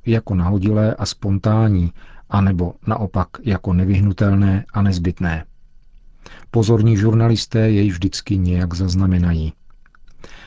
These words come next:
Platí to nejenom o přítomnosti, ale také o minulosti, v rozsahu domácím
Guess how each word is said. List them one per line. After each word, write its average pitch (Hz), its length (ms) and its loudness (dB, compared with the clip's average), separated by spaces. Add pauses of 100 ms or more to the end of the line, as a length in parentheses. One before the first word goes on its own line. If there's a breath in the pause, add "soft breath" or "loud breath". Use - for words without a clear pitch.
(120 loud breath)
Platí 123 280 2
to 139 140 4
nejenom 139 400 6
o 107 60 -2
přítomnosti, 113 840 0
ale 104 200 0
také 110 320 -2
o 117 100 -2
minulosti, 98 640 0 (540 loud breath)
v 110 80 0
rozsahu 98 400 -2
domácím 104 760 0